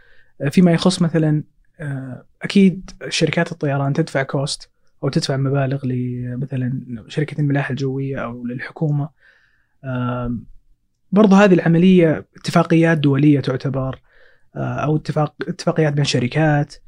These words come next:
آه، كيف آليتها وكيف، كيف تتم الاتفاقيات هذه؟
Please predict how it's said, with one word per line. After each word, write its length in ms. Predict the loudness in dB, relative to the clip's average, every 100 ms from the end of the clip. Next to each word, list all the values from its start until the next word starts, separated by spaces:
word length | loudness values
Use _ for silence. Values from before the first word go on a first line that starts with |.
| -20 _ -20 _ -10
آه، 260 | -8 -6 -8 -14 _
كيف 260 | 4 6 6
آليتها 560 | 4 4 2 -2 -10 -6
وكيف، 420 | 2 2 2 -8 -10 -16 _ _ _ 0
كيف 200 | 0 0
تتم 320 | 4 4 4
الاتفاقيات 800 | -2 -4 -6 -6 -4 -6 -6 -10
هذه؟ 260 | -12 -14